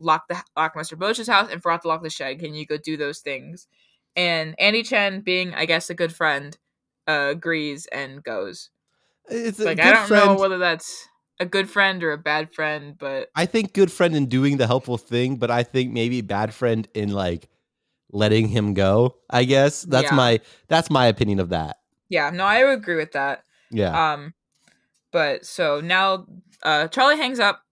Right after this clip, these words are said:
Speaker 1: 'cause now he's got the, uh, the padlock all set.
Speaker 2: Mm-hmm.
Speaker 1: And he goes to the hole in the floor and is like, of the, the shed to the well. And he's like, doesn't know whether for sure he should be doing this or not.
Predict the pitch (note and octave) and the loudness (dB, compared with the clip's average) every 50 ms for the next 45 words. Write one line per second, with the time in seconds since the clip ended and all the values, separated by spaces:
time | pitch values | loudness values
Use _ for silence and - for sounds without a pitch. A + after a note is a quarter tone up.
0 | _ _ - F3 - - G3+ F3+ F3+ E3+ E3+ G3+ F#3 F3 - F3 E3+ D#3+ D#3+ D3 | _ _ -18 -16 -14 -12 -12 -8 -6 -4 -4 -4 -4 -6 -4 -4 -2 -2 -2 -4
1 | - - _ _ _ _ _ - - - - - D3+ D3+ E3 E3 E3 G#3 F#3 F3 | -6 -10 _ _ _ _ _ -18 -16 -12 -8 -6 -6 -6 -8 -10 -6 -2 -2 0
2 | E3 E3 D#3+ E3 - D#3+ D#3 E3 - - D#3 C#3+ C3+ - - _ _ _ _ _ | 0 0 -2 -4 -4 -6 -6 -6 -6 -6 -6 -6 -6 -6 -10 _ _ _ _ _
3 | _ _ _ - A#2 A2 - E3 E3 D#3+ F3 G3+ G#3+ G#3 A3 A3+ A#3 B3+ C#4 - | _ _ _ -8 -6 -4 -2 0 0 0 -2 -4 -2 -2 2 4 4 4 2 2
4 | - - - C4+ A3+ A3 G#3+ G#3 G3 F#3+ - F3+ G3 G3+ F#3+ G3 G3+ F#3+ F#3 F3+ | -4 -10 -8 -6 -6 -6 -6 -6 -8 -6 -6 -4 -2 -2 -2 -2 -2 -4 -6 -10
5 | - - F3+ F3 F3 E3+ E3 D3+ D3 D3+ D#3+ D#3+ E3 E3+ D#3+ D3+ C#3+ C#3 C3+ C3+ | -8 -4 -2 0 0 2 0 0 -2 -4 -6 -10 -10 -8 -6 -4 -4 -4 -4 -6
6 | D#3+ - _ _ _ _ _ _ _ _ _ _ _ - D#3+ D#3+ C#3+ D3 D3 C#3+ | -10 -16 _ _ _ _ _ _ _ _ _ _ _ -2 -2 -2 -2 -2 -2 -2
7 | C3 E3 - D#3 E3+ E3 - - D3+ C#3+ D3 D#3+ - D#3 D#3 D#3 D3 C#3+ C#3+ D3+ | -2 -4 -4 -6 -6 -6 -6 -6 -6 -6 -8 -10 -8 -8 -6 -4 -4 -4 -4 -6
8 | - _ _ _ _ _ _ - F3+ G#3 F#3+ F3+ F3+ F3 E3 D3+ D3 C3 - _ | -8 _ _ _ _ _ _ -8 -4 -4 -4 -4 -2 -2 0 0 -2 -2 -6 _
9 | _ _ _ _ _ _ _ _ _ _ - A3 A#3 C4 A#3+ G#3 A3 G#3+ G#3 F#3+ | _ _ _ _ _ _ _ _ _ _ -2 0 0 0 -2 -2 0 2 2 4
10 | F#3 F#3 F3 - - G3 F#3+ - F#3 E3+ F3+ E3+ E3 - - E3+ D#3 D#3 D3+ C#3+ | 2 2 0 -4 -8 -12 -8 -4 -4 -4 -4 -6 -8 -10 -10 -10 -10 -10 -12 -10
11 | C#3 C#3 D3 D3+ F3 F#3 G#3+ G#3+ A#3+ A3 G#3+ A3 A3+ B3+ C#4+ - | -10 -10 -10 -8 -8 -8 -8 -6 -8 -6 -6 -4 -4 -6 -6 -8